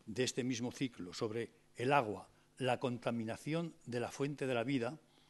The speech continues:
y mecanismos de control. La última jornada fue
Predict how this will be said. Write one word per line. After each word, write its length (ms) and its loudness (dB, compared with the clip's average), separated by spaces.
y 80 -2
mecanismos 560 -2
de 100 -2
control. 500 0
La 140 8
última 300 6
jornada 360 4
fue 280 4